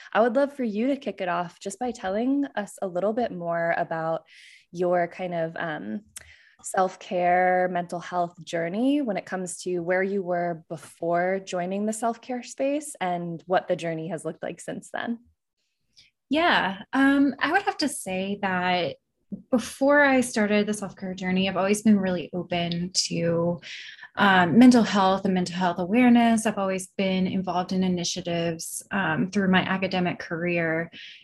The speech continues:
Speaker 2: in that respect, mainly trying to help others. And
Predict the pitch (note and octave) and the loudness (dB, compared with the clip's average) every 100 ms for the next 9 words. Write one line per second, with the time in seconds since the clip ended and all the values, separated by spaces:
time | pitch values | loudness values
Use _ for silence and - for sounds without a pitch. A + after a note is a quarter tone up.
0 | _ A3 A3+ A3 F#3+ F3+ - F3+ - - | _ 6 10 10 10 6 0 -2 -2 -2
1 | C#4+ C4 G#3+ G#3+ G#3+ - - _ _ _ | 2 6 6 4 0 -8 -10 _ _ _
2 | _ A3 A#3 B3 B3 B3 A3+ G#3 G3+ G#3 | _ 6 8 10 10 10 8 4 2 -2
3 | F#3+ F#3 F3 D#3+ - G#3 F#3 D#3+ D#3 D3+ | -4 -4 -4 -6 0 2 4 2 2 -2
4 | G3+ - - - - _ - G#3 G3+ F#3+ | -4 -8 -14 -20 -20 _ 4 4 4 2
5 | F#3 - | -2 -6